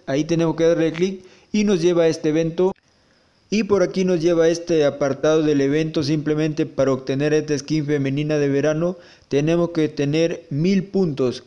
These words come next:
¿Cómo se obtienen los puntos? Por iniciar sesión todos los días. Tenemos cinco días para iniciar sesión. Nos dan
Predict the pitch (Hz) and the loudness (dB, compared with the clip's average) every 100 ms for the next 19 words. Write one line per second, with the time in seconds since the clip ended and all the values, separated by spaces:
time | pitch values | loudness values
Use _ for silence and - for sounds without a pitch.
0 | _ 185 190 180 170 170 185 185 175 170 | _ 0 0 0 -2 0 0 2 0 0
1 | 180 185 147 135 147 147 143 139 139 180 | 0 0 -2 -2 0 0 0 -2 0 0
2 | 190 180 175 175 175 175 - 175 196 180 | 0 0 0 0 -2 -10 -4 2 4 4
3 | 160 147 175 190 190 - - _ 139 156 | 2 0 2 2 -2 -10 -20 _ -2 0
4 | 160 147 160 170 165 156 165 165 143 143 | 0 0 0 0 2 2 0 0 0 0
5 | 139 143 165 160 175 180 156 143 135 139 | -2 0 0 0 0 0 0 0 -2 0
6 | 160 170 185 | -2 -2 -6